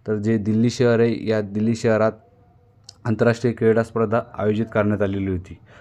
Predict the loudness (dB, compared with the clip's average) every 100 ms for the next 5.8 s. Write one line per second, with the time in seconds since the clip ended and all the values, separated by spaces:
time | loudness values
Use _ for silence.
0 | -10 0 2 4 2 2 0 -2 0 0
1 | 0 -2 -2 0 -2 -4 -2 -4 -6 -14
2 | -6 -4 -4 -6 -12 -10 -4 -4 0 -2
3 | 0 -2 -4 -10 _ -20 -20 _ -6 -2
4 | -2 0 0 -2 -4 -4 -4 -6 -4 -4
5 | -2 -2 -2 -2 -2 -2 -2 -4